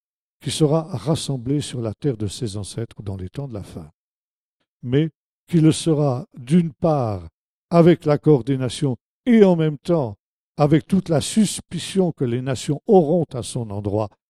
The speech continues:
jusqu'au temps de la fin, eh bien, euh, cette, ce retour d'Israël dans son pays provoquera des guerres de la part des nations, et des guerres qui s'amplifieront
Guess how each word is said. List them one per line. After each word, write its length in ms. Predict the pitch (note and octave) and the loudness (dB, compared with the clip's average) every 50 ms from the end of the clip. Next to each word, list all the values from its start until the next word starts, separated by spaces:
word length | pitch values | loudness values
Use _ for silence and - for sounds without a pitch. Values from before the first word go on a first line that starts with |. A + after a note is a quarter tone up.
| _ | _
jusqu'au 480 | - C#3+ B2 F#3+ F#3 - - - C3+ A#2+ | -8 0 2 2 2 2 0 -2 -2 -2
temps 200 | - - A2 G2+ | -2 -4 -6 -6
de 80 | F#2 | -8
la 120 | F2+ E2+ F2 | -10 -10 -12
fin, 320 | - - - A#2+ C#3 F3 F#3 _ _ _ _ _ _ _ _ _ _ _ _ _ _ _ _ | -12 -10 -10 -8 -8 -10 -12 _ _ _ _ _ _ _ _ _ _ _ _ _ _ _ _
eh 80 | - C3 | -6 -4
bien, 280 | A#2+ C#3 D#3+ E3+ D#3 C3 - _ _ _ _ _ _ _ _ - | -2 -2 -2 -2 -2 -6 -8 _ _ _ _ _ _ _ _ -4
euh, 240 | C3+ C3+ E3 - - | -4 -4 -4 -6 -10
cette, 480 | - - - - E3 D3+ - - D#4 | -10 -8 -4 -2 -2 -2 -2 -4 -12
ce 160 | A3+ - - C#3+ | -14 -2 -2 0
retour 500 | A2+ C3+ F#3+ F#3+ - - G3 F3+ C3+ G#2 | 4 4 4 4 4 2 0 0 0 -2
d'Israël 560 | F#2 A2+ B2 - - - A#2 G#2+ A#2 C3 C3 | -6 -8 -10 -10 -10 -8 -6 -4 -4 -4 -4
dans 220 | G2 G2 A2 A2 | -6 -6 -6 -6
son 220 | G2+ - - A2+ G#2 | -6 -8 -10 -10 -8
pays 360 | - A2 G2 F#2+ A2 A2+ A#2 _ _ _ _ _ _ _ | -8 -8 -8 -8 -8 -10 -12 _ _ _ _ _ _ _
provoquera 720 | - - - E3 C3 A2 A#2+ G#2 - _ - G#2+ G#2+ A2 A#2 - _ | -12 0 2 2 2 2 -2 -6 -6 _ -8 -6 -6 -6 -8 -12 _
des 220 | - G#2+ G#2+ G#2+ | -10 -8 -8 -6
guerres 360 | F#2 G#2 F#2 D2+ D2+ D#2 F#2+ G2+ - _ _ _ _ _ _ - | -6 -6 -8 -8 -8 -8 -10 -10 -12 _ _ _ _ _ _ -18
de 160 | F3+ A2 B2 | -4 -4 -2
la 140 | A#2 A#2 G#2+ | -2 -2 -4
part 240 | - - A2+ G2 F#2 | -6 -6 -8 -8 -8
des 140 | G2 G#2 | -10 -10
nations, 480 | F2+ F#2 F#2 - - - - F#2 F2+ G2 _ _ _ _ _ _ _ _ _ _ | -10 -10 -12 -14 -14 -14 -14 -16 -16 -16 _ _ _ _ _ _ _ _ _ _
et 100 | C#3+ C#3 | -2 0
des 140 | C3+ C#3 B2 | 0 -2 0
guerres 300 | A2 C#3+ D#3+ E3+ D#3 C3 - _ _ _ _ _ _ _ | 2 0 2 2 0 -2 -6 _ _ _ _ _ _ _
qui 120 | - D#3+ | -10 -10
s'amplifieront 840 | - - F3+ E3+ - - - D3 - - - C#3 A2 A2+ G#2+ A2+ - | -4 -2 -2 -2 -2 -4 -8 -10 -8 -6 -8 -6 -6 -8 -10 -10 -12